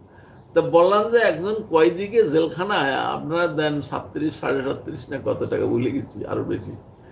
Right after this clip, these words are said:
তো আর আমরা ম্যাজিস্ট্রেট চাকরি চুকরি করি, আমাদের দেন এত, ডেলি কত পড়ে? পঞ্চাশ টাকা। ও আকাম কুকাম করে জেলে গেছে, জনগণের ট্যাক্সের পয়সা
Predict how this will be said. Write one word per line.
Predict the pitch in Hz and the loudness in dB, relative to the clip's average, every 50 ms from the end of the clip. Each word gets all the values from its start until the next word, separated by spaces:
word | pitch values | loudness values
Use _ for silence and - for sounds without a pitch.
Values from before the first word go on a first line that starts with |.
| - - - - - - - - | -20 -20 -20 -20 -20 -20 -16 -8
তো | - 117 113 117 113 - - - - - - - - - - - - - - - | -4 -4 -4 -4 -6 -8 -14 -18 -20 -20 -20 -20 -20 -20 -20 -20 -20 -20 -8 -4
আর | 139 143 - - - | -2 -2 -2 -2 -4
আমরা | - 139 156 160 175 185 185 | -4 -2 -2 0 0 0 0
ম্যাজিস্ট্রেট | 180 165 160 170 180 175 - - - 160 143 143 143 | 0 0 0 2 0 0 0 -2 -2 0 0 0 0
চাকরি | - 165 165 127 - 175 | -4 -6 -6 -2 -2 -2
চুকরি | 165 - 185 170 143 180 180 175 | -2 -2 -6 -8 -6 -6 -6 -2
করি, | 160 165 151 143 135 139 | 0 2 2 2 2 2
আমাদের | 135 135 139 143 135 123 - 113 113 | 0 0 -2 -4 -4 -4 -4 -4 -4
দেন | 127 123 117 | -6 -6 -6
এত, | 117 110 98 - - - - - - - - - - - - - - - - - - - | -6 -8 -8 -10 -10 -12 -12 -12 -12 -12 -14 -14 -14 -16 -18 -18 -20 -20 -20 -20 -14 -2
ডেলি | 117 139 151 160 151 | 0 2 2 2 2
কত | - 151 147 147 - 127 | 0 -2 -4 -4 -4 -4
পড়ে? | 117 - - - - 107 - - - - - - - - - - - - - - - - - | -4 -6 -6 -8 -10 -12 -14 -18 -20 -20 -20 -20 -20 -20 -20 -20 -20 -20 -20 -20 -20 -16 -12
পঞ্চাশ | 123 120 120 104 101 104 104 - - - | -10 -8 -8 -6 -6 -6 -8 -8 -10 -12
টাকা। | 101 - - - - - - - - - - - - - - | -12 -12 -10 -12 -16 -18 -20 -20 -20 -20 -20 -20 -20 -6 -2
ও | 143 156 | 0 4
আকাম | 135 131 151 - 175 180 190 180 | 4 4 2 2 0 -2 -2 0
কুকাম | 165 190 180 185 185 185 180 | 0 0 0 0 -2 0 0
করে | 185 185 185 180 | 2 4 4 2
জেলে | 156 147 160 175 185 196 | 2 4 4 4 4 4
গেছে, | 185 165 123 127 135 | 2 0 0 0 -2
জনগণের | 131 147 147 151 156 156 156 160 160 160 147 | -2 -2 -2 0 -2 -2 -2 0 -2 -2 -2
ট্যাক্সের | 147 - 135 120 117 147 143 | -2 -4 -6 -6 -6 -6 -4
পয়সা | 143 143 131 131 143 131 - | -4 -4 -4 -4 -4 -6 -6